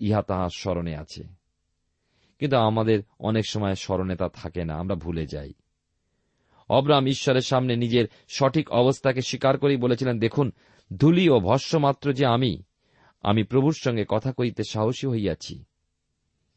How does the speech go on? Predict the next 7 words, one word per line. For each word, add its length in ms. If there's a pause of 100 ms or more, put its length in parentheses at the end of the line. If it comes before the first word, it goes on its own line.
(200)
এই 120
পৃথিবীর 440
উপরে 360
আমরা 300
শুধু 280 (280)
ঈশ্বরের 500 (260)
অধিকার। 440